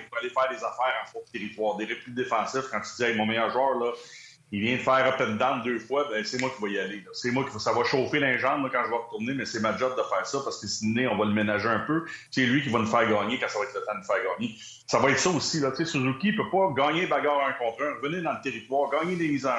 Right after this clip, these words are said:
jeu, être là en désavantage numérique, là, être là en avantage numérique, puis se défoncer, puis se brûler à chaque soir.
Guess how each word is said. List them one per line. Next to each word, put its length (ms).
jeu, 140
être 180
là 140
en 40
désavantage 540
numérique, 320
là, 140
être 100
là 160
en 40
avantage 460
numérique, 320
puis 120
se 80
défoncer, 520
puis 80
se 100
brûler 340
à 80
chaque 180
soir. 320